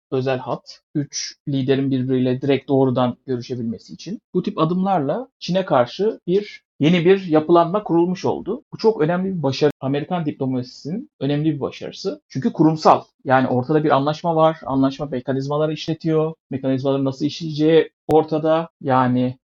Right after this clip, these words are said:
pek çok kişi de şunu dedi. Yani Trump bile seçilse iki bin yirmi dörtte bu anlaşmayı çok bozamayacak. Yani önemli olan,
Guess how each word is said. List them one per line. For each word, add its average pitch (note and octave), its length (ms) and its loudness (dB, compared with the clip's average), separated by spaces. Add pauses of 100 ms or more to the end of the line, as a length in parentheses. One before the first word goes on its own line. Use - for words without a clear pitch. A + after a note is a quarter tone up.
pek D#3 140 -2
çok C#3+ 220 -2
kişi F3 200 -6
de G3+ 80 0
şunu F#3+ 220 -4 (260)
dedi. C#3 380 -4 (160)
Yani B2+ 200 -6
Trump F#3+ 360 4
bile C#3 140 -2
seçilse C#3+ 680 -6 (100)
iki C3 200 -12
bin C3+ 60 -4
yirmi B2 260 -4
dörtte F#3+ 360 -4
bu E3+ 300 0
anlaşmayı C3+ 640 -4
çok F3 280 -4
bozamayacak. D3 580 -2 (180)
Yani A#2 360 -6 (140)
önemli B2+ 320 -2
olan, F#3 440 -2